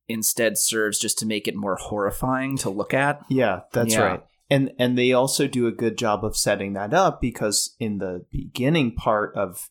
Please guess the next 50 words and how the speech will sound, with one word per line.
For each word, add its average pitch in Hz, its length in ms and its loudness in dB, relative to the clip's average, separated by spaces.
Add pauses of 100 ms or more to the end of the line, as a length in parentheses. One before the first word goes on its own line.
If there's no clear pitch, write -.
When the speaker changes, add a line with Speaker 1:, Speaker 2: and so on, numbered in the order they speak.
Speaker 2:
this 92 260 -4
scene, 95 480 -4 (420)
he - 300 -6 (120)
is 117 260 2
writhing 101 500 0
around 92 380 -2
and 92 140 -6
moving. 98 640 -8 (200)
Speaker 1:
And 107 120 -4
then 101 80 0
Speaker 2:
So 117 80 4
Speaker 1:
it 101 40 4
stops. 98 440 0
Speaker 2:
they 131 80 6
do 139 240 4
a 135 80 2
good 131 260 2
job 113 360 2
of 104 280 2
introducing 113 760 -2
the 98 100 -4
dummy 101 380 -2
just 101 380 -2
late 107 280 0
enough 95 580 -4 (400)
where, 101 600 2
like, 107 220 -2 (180)
the 139 80 2
very 156 380 2
first - 360 0
time 117 220 0
you 107 60 0
see 113 200 0
the 104 120 -2
dummy, 101 320 0
you're 98 180 0
like, 95 300 0
"Okay, 139 380 2
that 107 340 2
looks 117 280 -2
a 101 60 -2
little 92 260 -4
stiff - 420 -2
and 104 100 -8
I 95 60 -4
can 98 180 -8
tell 87 200 -4
that's 87 240 -8
a 95 60 -12
dummy." 127 520 0